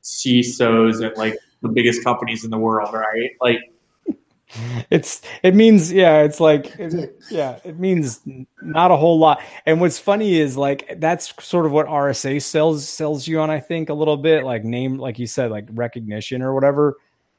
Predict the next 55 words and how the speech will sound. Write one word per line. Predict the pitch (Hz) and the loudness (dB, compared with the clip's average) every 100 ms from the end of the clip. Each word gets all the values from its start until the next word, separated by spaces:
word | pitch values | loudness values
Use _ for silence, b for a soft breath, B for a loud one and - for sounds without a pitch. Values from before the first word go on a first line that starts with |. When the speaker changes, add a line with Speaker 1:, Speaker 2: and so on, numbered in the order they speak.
| _ | _
Speaker 2:
But, | 143 | 2
like, | 151 160 156 | 6 6 4
it's | 170 - - | 0 -4 -4
the, | 156 | -4
it's | 185 160 | -4 -2
what | 175 | 0
you | 160 175 | 0 0
s-, | - | -2
I | 180 | -6
mean, | 147 151 | -4 0
they | 175 | 0
put | 202 - 180 | 0 -2 -2
you | 160 | -4
through | - 160 | -8 -8
this | 139 | -8
rigorous | 123 151 160 139 120 | 0 2 2 0 0
process | - 147 - 113 - | 0 0 0 -6 -6
and | 120 117 | -6 -4
you | 139 | -2
don't | 160 127 | -2 -2
get | 113 | -2
a | 101 | -4
thing | - 127 139 107 | -6 -4 -4 -6
as | 104 | -10
a | 107 | -12
speaker. | - 117 107 95 117 | -12 -10 -12 -12 -2
I | |
mean, | 123 123 | 0 2
I'm | 135 | 2
sure | 123 151 | 0 0
they | 127 | 0
pay | - 127 | -2 -4
their | 113 101 | -4 -4
keynotes, | - 185 110 104 - | -6 -4 -4 -4 -8
but, | - 104 - | -4 -2 -4
I | 120 | -8
mean, | 107 | -4
I | 104 | 0
know | 135 | 4
they | 131 | 4
pay | 107 113 | 4 0
their | 98 | -2
keynotes, | - 208 151 110 - | -6 -6 -2 -4 -6
but | - 107 | -6 -6
in | 104 | -6
terms | 131 131 117 | -6 -4 -4
of | |
everybody | 113 110 110 | -8 -8 2
else | 160 180 | 4 4
that | - | 0
they | 127 | -4
put | 113 120 107 | -2 -4 -4
through | 107 | -10
this | 104 | -14
process, | - 113 110 110 104 | -2 -2 0 -2 -4